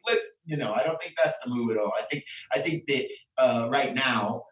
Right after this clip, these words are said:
the most beautiful thing that's ever existed is the fact that you can pretty much log on at any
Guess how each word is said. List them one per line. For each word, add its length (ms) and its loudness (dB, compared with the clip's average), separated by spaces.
the 160 0
most 200 -4
beautiful 400 -4
thing 180 -2
that's 160 -6
ever 360 -4
existed 720 -2
is 640 0
the 80 -4
fact 260 0
that 160 -4
you 100 4
can 160 -4
pretty 320 -2
much 560 -2
log 260 4
on 240 2
at 160 -2
any 300 0